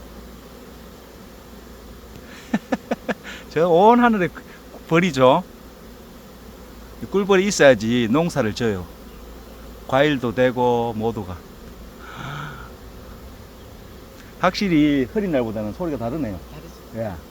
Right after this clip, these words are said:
Speaker 1: 애들도 바쁘네.
Speaker 2: 네.
Speaker 1: 아... 네, 여기는 김천 농소 남면이에요. 요게 농소 남면의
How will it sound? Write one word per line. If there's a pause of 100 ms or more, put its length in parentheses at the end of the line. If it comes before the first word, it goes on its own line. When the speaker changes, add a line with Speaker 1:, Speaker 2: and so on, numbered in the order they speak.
(440)
Speaker 1:
애들도
바쁘네.
Speaker 2:
네. (1120)
Speaker 1:
아... (1600)
네,
여기는 (580)
김천
농소
남면이에요. (920)
요게 (1300)
농소
남면의